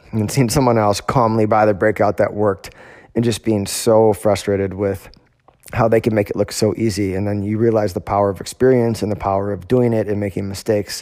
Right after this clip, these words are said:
and you really can't underestimate that. So it's just, you gotta go through it. And, um, yeah, I'm just kinda reflecting today on, on some of those stories and how that, how that played out. And as I,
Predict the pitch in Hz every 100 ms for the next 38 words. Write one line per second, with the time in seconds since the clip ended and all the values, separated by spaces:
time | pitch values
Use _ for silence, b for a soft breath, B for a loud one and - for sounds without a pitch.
0 | - B B B 117 120 120 - 113 95
1 | - 104 98 98 - 98 92 92 95 -
2 | - 98 - 101 - - B B B B
3 | B 107 113 104 95 - 95 95 92 -
4 | b b b - 101 101 98 98 95 98
5 | 92 B B B B B B - 110 110
6 | 104 - 98 95 - 101 - 98 - 101
7 | 101 98 95 95 92 101 104 107 98 95
8 | - 101 98 98 - 98 95 98 98 98
9 | _ - 101 101 - 104 98 98 - 107
10 | 98 92 104 104 101 101